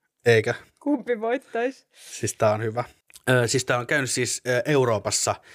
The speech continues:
Speaker 1: sellainen homma, että usea-, useat ihmiset on eu-, ympäri Eurooppaa sairastuneet salmonellaan ja ainoa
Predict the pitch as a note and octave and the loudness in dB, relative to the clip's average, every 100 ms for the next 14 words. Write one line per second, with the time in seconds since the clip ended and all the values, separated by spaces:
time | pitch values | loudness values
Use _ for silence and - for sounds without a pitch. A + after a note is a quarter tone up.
0 | - - - - - _ - C3+ A2+ G#2+ | -20 -20 -20 -20 -20 _ 0 2 2 0
1 | C3+ B2+ A2 - - C3 B2 A2 D3+ D3 | -2 -2 -4 -4 -2 0 0 2 2 4
2 | C3+ G#2+ - B2 G#2 F#2 A#2 G#2 A#2+ - | 2 2 -2 -2 -2 -4 -4 0 0 0
3 | C#3 B2 G#2+ A#2+ A2 G#2 G2 G2 A#2 G#2 | 0 0 0 0 0 -2 -2 -2 -2 -2
4 | F#2+ - F2+ G2 - F#3+ D3+ B2+ A#2 G#2 | -4 -8 -8 -4 -2 0 0 0 -2 -2
5 | G#2 G2 A2 A#2 A2+ A2 G#2 | -2 -4 -2 -2 0 0 0